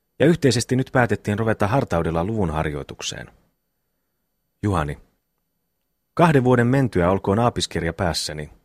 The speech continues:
se on sanottu. Mutta Timo Parkaa minä surkuttelen. Hänellä on vielä kovempi kallo kuin minulla. Kaksin kerroin kovempi.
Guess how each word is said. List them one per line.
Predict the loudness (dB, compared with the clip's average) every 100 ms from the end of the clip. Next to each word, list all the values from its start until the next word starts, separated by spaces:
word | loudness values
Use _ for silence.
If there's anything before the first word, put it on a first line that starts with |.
| -4
se | -2
on | 2
sanottu. | 0 -2 -8 -18 -18 -20 _ _ _ _ _ _ _ -10
Mutta | -4 2
Timo | 6 6
Parkaa | 4 0 0 -4
minä | -2 -2
surkuttelen. | -2 -4 -6 -12 -10 -10 -10 -14 _ _ _ _ _ 2
Hänellä | 4 4 4
on | 4
vielä | 2 2
kovempi | 2 0 0
kallo | -2 -2 0 0
kuin | 0 0
minulla. | -4 -6 -12 -16 _ _ _ _ _
Kaksin | 0 2 0 -2
kerroin | -2 -2 -2
kovempi. | -2 -4 -6 -14 -20